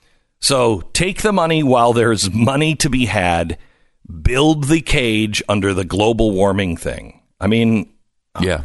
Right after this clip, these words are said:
Speaker 1: I think, I think global leadership is afraid of their own, they're afraid of their own people.
Speaker 2: Yeah, it's, it's possible. And, and I think that the global warming, the green is the new red.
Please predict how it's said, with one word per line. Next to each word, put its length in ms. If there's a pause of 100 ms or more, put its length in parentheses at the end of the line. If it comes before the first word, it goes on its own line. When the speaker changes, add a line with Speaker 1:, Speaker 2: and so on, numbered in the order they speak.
Speaker 1:
I 320
think, 340 (140)
I 180
think 300 (300)
global 300
leadership 480
is 120
afraid 260
of 60
their 180
own, 300 (420)
they're 120
afraid 240
of 60
their 120
own 120
people. 480 (220)
Speaker 2:
Yeah, 240
it's, 220
it's 220
possible. 520
And, 240
and 360
I 120
think 180
that 160 (560)
the 160
global 380
warming, 280
the 60
green 380
is 200
the 80
new 200
red. 380